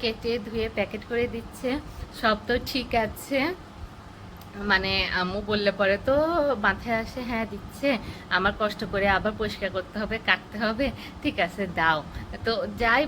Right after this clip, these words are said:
বলছে, "ঠিক আছে, দাও, দাও" তো করেছে। এখন ব্যাগপত্র দেখে এখন টেনশন হচ্ছে আমার ফ্রিজে এত জায়গা হবে কিনা, কারণ আমার ফ্রিজের ডিপটা ছোট, আহ, তো সেজন্য ভাবছি যে কি করব না করব,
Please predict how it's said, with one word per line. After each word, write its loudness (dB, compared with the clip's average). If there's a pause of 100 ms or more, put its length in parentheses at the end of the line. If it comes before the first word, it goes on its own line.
(100)
বলছে, 4 (120)
"ঠিক -4
আছে, -4 (120)
দাও, 4
দাও" 0 (120)
তো -6 (120)
করেছে। -2 (140)
এখন -6 (160)
ব্যাগপত্র -2
দেখে -4
এখন -2 (100)
টেনশন -4
হচ্ছে -6
আমার 0
ফ্রিজে -2
এত -10 (140)
জায়গা 4
হবে -4
কিনা, -8 (400)
কারণ 0
আমার 4 (100)
ফ্রিজের 0 (120)
ডিপটা -2 (160)
ছোট, -4
আহ, 2 (720)
তো 0 (120)
সেজন্য 0 (540)
ভাবছি -2 (120)
যে 2 (220)
কি -4 (140)
করব 2
না 4 (140)
করব, 0